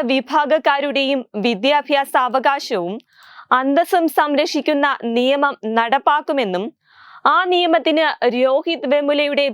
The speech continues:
പേരിടുമെന്നും അന്ന് രാഹുൽ ഗാന്ധി പ്രഖ്യാപിച്ചിരുന്നു. അടുത്തിടെ നടന്ന ഭാരത് ജോഡോ യാത്രയിൽ പോലും രോഹിത്തിന്റെ അമ്മ രാധിക വെമുലയെ രാഹുൽ ഗാന്ധി കോൺഗ്രസിൽ ചേരാൻ ക്ഷണിക്കുകയും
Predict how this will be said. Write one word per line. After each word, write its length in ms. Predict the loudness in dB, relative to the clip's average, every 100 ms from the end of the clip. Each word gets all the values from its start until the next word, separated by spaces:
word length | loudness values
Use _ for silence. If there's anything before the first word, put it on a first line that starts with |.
| 0
പേരിടുമെന്നും 680 | 0 0 0 -2 -2 -2 -2 -2
അന്ന് 220 | 0 -2 -2 -2
രാഹുൽ 440 | 0 0 -2 -4 -2 0
ഗാന്ധി 280 | -2 -4 -10 -4
പ്രഖ്യാപിച്ചിരുന്നു. 800 | -2 0 -2 0 -2 -2 0 0 -4 _ _ _ _ -20 -20 -4 -2
അടുത്തിടെ 340 | 0 2 2 2
നടന്ന 260 | 0 2 0 0 -4 0
ഭാരത് 420 | 2 2 -2 0
ജോഡോ 300 | 0 2 0 0 0
യാത്രയിൽ 460 | 0 0 -2 -2 -2 0
പോലും 260 | 0 -2 -6 -12 -20 -20 -4 0
രോഹിത്തിന്റെ 640 | 2 0 -2 0 0 2 0 0
അമ്മ 140 | 0 -2 -2 -2 0
രാധിക 440 | 0 0 -4 -2 0 0
വെമുലയെ 500 | -2 0 -2 0 -2 0 0
രാഹുൽ 360 | 0 -2 -4 0
ഗാന്ധി 300 | 0 0 -4 -2 -2
കോൺഗ്രസിൽ 500 | 0 0 -2 0 -4 0
ചേരാൻ 340 | 0 2 -2 -4 -16 -20 -12
ക്ഷണിക്കുകയും 720 | 0 2 2 2 2 2 -2